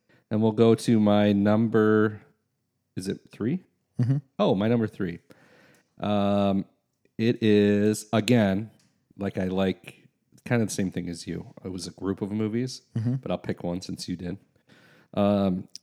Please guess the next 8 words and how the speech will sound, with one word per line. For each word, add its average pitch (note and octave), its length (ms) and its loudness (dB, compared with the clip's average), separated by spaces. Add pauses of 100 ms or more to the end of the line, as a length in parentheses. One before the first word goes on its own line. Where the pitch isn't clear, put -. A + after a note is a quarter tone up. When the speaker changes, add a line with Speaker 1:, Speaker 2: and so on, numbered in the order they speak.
(120)
Speaker 2:
Temple D#3+ 380 2
of E3+ 120 0
Doom. D3 720 0
Speaker 1:
Indiana G3 540 4
Jones G#2+ 800 0 (500)
and G2 160 -2
the G2 100 0
Last F#2+ 680 0